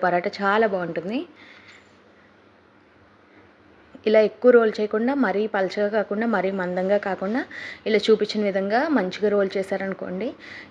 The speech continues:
ఇది చక్కగా వస్తుందన్నమాట. ఇలా వచ్చిన దాన్ని స్టవ్ మీద already నేను పెనం అయితే పెట్టేసుకున్నాను.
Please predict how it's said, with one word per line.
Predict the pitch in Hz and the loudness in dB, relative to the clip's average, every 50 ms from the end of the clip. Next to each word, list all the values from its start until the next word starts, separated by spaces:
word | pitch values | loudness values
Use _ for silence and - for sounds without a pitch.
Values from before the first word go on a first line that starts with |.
| - 240 | -6 -2
ఇది | 220 233 247 262 269 - | 0 0 0 0 2 0
చక్కగా | 233 - - - - 220 208 220 226 214 | 0 0 -2 -6 -6 -2 2 4 4 4
వస్తుందన్నమాట. | 202 - - - 202 196 190 185 185 180 180 180 - 202 233 277 381 392 - - - - - - - - - - - - - - - - - - - - - - - - - - - - - - - - - - - | 4 2 -2 -8 -6 -6 -4 -4 -4 -4 -4 -4 -4 -2 -2 -4 -6 -10 -14 -20 -20 -20 -20 -20 -20 -20 -20 -20 -20 -20 -20 -20 -20 -20 -20 -20 -20 -20 -20 -20 -20 -20 -20 -20 -20 -20 -20 -20 -20 -20 -6 -2 4
ఇలా | 240 247 240 240 233 | 6 8 8 8 8
వచ్చిన | 220 - - 254 247 247 | 6 4 4 4 6 6
దాన్ని | 233 226 233 254 302 370 370 | 6 6 4 4 2 2 2
స్టవ్ | - - 220 208 214 | 4 6 6 6 6
మీద | 220 220 220 202 | 4 4 4 4
already | 190 190 196 202 220 233 | 6 6 6 6 4 4
నేను | 220 208 196 - | 2 2 2 2
పెనం | 196 190 190 196 202 196 | 2 2 2 2 2 2
అయితే | 196 190 226 220 214 | 2 0 0 2 0
పెట్టేసుకున్నాను. | 190 - - 202 196 - - 208 196 185 165 180 190 226 | 0 2 2 0 0 0 -2 0 0 0 0 0 0 -2